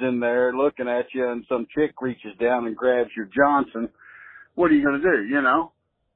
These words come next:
So I had her kicked out of the building, and that pretty well started her not liking me, on top of the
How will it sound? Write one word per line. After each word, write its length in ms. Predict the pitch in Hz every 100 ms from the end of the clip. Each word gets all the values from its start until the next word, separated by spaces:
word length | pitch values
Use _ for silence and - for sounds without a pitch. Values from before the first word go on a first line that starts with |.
| _ -
So 260 | 143 139
I 100 | 165
had 160 | 175 175
her 120 | 135 -
kicked 260 | 160 -
out 180 | 151 135
of 60 | 117
the 40 |
building, 460 | 107 117 120 123 123 _ _ -
and 500 | 120 117 117 117 117 - _ _ _ -
that 320 | 127 175 -
pretty 260 | - 190 185
well 400 | 170 175 165 156 - _
started 500 | 151 156 165 170 160 160 - _ -
her 400 | 143 156 156 151
not 280 | 135 135 139 98
liking 600 | 95 110 120 170 160 160
me, 240 | 170 175 - _ _ _ _ _ _
on 100 | 170
top 300 | 170 147 135
of 60 |
the 60 | 104